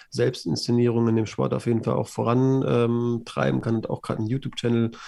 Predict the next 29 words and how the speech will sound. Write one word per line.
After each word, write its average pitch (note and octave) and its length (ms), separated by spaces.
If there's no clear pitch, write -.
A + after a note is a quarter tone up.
gestartet. A#2+ 500
Ich - 40
hab A2+ 60
noch - 80
nicht A#2 160
reingesehen, A#2+ 520
aber A#2 100
ich A#2+ 120
hab E3 140
den C3+ 120
in A#2 100
ein, B2 140
zwei B2 120
Interviews A#2 460
schon A2+ 80
mal A2 80
sprechen A2+ 420
hören. A#2+ 240
Ähm, A2+ 800
cooler A3 340
Typ, - 200
Kai A#2+ 160
Kara-France. A#2 800
Ähm, A2 520
ähm, G#2 360
und - 200
Cody G#2+ 240
Garbrandt C3 320
natürlich, B2 720